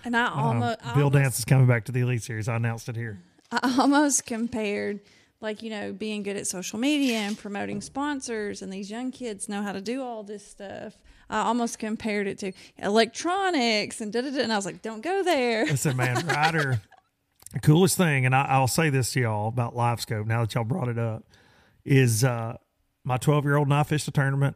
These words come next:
Speaker 2: I found this big school offshore, and he's so good at reading it. And, and just from being around it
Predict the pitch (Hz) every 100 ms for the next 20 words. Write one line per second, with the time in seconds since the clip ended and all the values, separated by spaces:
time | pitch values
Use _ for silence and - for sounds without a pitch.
0 | _ - 123 131 123 110 123 117 131 120
1 | - 143 135 135 123 117 _ - 113 135
2 | - 143 135 131 131 110 _ _ _ _
3 | _ _ _ _ _ _ 147 135 127 123
4 | 117 113 117 _ _ _ _ _ - 135
5 | 156 - - 160 190 196 156 147 117 123
6 | 117 - _ - 147 180 147 156 175 156
7 | 127 113 - _ _ _ _ _ _ _
8 | - 170 - _ - - 156 170 143 139
9 | 135 160 147 175 180 175 170 165